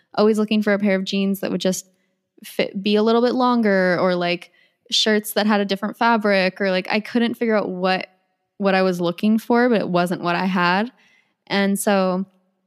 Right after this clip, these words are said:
I, like, tried, like, dressing, like, super, like, mask for a while, like, masculine, and then, like, um, kinda went back to really feminine and, um,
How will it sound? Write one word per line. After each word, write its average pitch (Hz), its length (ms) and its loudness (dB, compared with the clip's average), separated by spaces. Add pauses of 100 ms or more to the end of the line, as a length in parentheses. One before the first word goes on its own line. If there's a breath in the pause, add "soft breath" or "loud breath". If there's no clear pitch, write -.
(420)
I, 214 120 0
like, 202 220 0
tried, 202 380 0
like, 180 180 -2
dressing, 180 360 -2
like, 175 160 -4
super, 190 520 -2
like, 180 240 -6
mask 233 600 0
for 233 140 -2
a 220 80 2
while, 214 260 2
like, 196 140 0
masculine, 202 640 0
and 190 100 -2
then, 175 120 -2
like, 170 240 -6 (480 soft breath)
um, 175 460 -6 (120)
kinda 185 160 -2
went 165 160 -4
back 190 280 0
to 190 100 -2
really 170 180 -2
feminine 220 680 2
and, 175 200 -2 (360 soft breath)
um, 165 520 -2